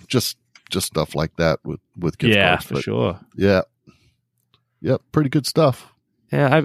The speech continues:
Speaker 2: I, I, my, again, gift, gift cer-, certificates. My, uh, my son gave me one for a hundred bucks for, for Sprue Brothers, and I wound up doing a, uh, my goal there was, "All right, cool, I'm gonna jump on and get that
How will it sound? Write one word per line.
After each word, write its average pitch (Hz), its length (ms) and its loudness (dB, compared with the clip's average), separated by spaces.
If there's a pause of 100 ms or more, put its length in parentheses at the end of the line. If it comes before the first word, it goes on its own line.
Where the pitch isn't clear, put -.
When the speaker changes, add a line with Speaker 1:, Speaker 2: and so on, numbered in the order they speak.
Speaker 2:
I, - 80 -2
I, 139 40 0 (480)
my, 123 220 2
again, 104 640 0
gift, 120 340 -2
gift 110 200 2
cer-, - 240 -4 (100)
certificates. - 640 -2
My, 95 260 2
uh, 90 220 0 (160)
my 110 80 -2
son 117 240 2
gave 107 140 2
me 104 40 2
one 98 120 2
for - 120 0
a 90 60 0
hundred 92 200 -2
bucks 85 220 0
for, 82 240 -4
for - 140 -6
Sprue 92 380 0
Brothers, 82 320 0
and 85 100 -6
I 87 40 -6
wound 87 200 -2
up - 140 -10
doing 87 200 -2
a, 85 160 -4
uh, 85 220 -8 (800)
my 110 100 4
goal 123 300 4
there 120 180 4
was, 95 180 2
"All 117 260 0
right, 117 200 2
cool, 135 220 2
I'm 117 80 0
gonna 120 120 2
jump 98 220 0
on 95 140 2
and 92 40 -6
get 95 160 -2
that 90 200 -2